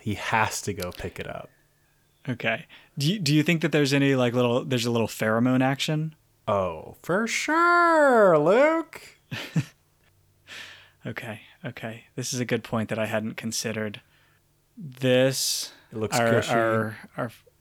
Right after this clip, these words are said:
Speaker 2: our
Speaker 1: smells like
Speaker 2: fungus guy
Speaker 1: discovery.
Speaker 2: loves, loves a weird, gushy spider type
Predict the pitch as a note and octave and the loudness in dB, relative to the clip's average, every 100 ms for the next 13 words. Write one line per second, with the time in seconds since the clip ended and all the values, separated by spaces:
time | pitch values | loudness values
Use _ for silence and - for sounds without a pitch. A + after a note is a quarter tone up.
0 | - B2 A2+ B2+ C#3 B2 G#2+ B2 A2+ A2+ | -4 0 2 4 2 2 2 4 4 4
1 | A2+ A2+ A#2 - - - _ _ _ _ | 4 2 0 -4 -4 -10 _ _ _ _
2 | _ _ _ _ E3+ B2+ A#2 G#2+ A#2+ G#2+ | _ _ _ _ -6 0 0 0 -2 0
3 | A2 A2 G#2+ G#2 - - _ - G#2+ - | 0 0 0 -2 -8 -16 _ -4 -2 -2
4 | G#2+ G2+ G2+ _ _ _ _ _ _ _ | -4 -8 -12 _ _ _ _ _ _ _
5 | - - - A2 G#2+ G#2 - G#2 G#2+ | -8 -6 -2 -2 -2 -4 -6 -10 -12